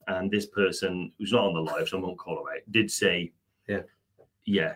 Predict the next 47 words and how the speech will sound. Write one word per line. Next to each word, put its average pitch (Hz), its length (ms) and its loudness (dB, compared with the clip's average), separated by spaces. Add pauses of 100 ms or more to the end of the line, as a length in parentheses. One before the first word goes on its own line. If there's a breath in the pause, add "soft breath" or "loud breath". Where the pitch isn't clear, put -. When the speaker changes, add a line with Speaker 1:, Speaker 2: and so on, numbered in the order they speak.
Speaker 1:
you 98 100 4
know, 85 220 -2
that 98 240 4
really 98 420 0
helped." 82 340 -6
The - 60 -12
Speaker 2:
Yeah, - 60 -14
Speaker 1:
fact 104 160 4
Speaker 2:
that 120 100 8
made 123 160 8
the 113 80 2
Speaker 1:
that 110 140 8
Speaker 2:
difference. 110 280 2
Speaker 1:
it 123 60 8
really 135 220 10
made 117 120 12
Speaker 2:
Yeah. 95 120 8
Speaker 1:
the 98 80 4
difference 101 340 0
because 139 460 8
Speaker 2:
Nice. - 80 -14 (640 loud breath)
Speaker 1:
and 135 200 8
a 139 120 4
lot 165 180 12
of 135 80 6
the 120 80 10
time, 110 260 6
I 107 60 4
think 113 180 2
he 113 120 4
was 113 100 4
just 104 160 0
walking 117 420 8
just 220 200 4
slightly 202 420 12
Speaker 2:
<coughs> 117 80 8
Speaker 1:
ahead 117 260 6
or 120 80 10
Speaker 2:
Excuse - 20 10
me. 101 60 2
Speaker 1:
behind 110 440 2
her, 110 220 4 (240)
but - 160 4
just 127 140 0
having 131 260 6
someone 127 380 6
there. 127 240 8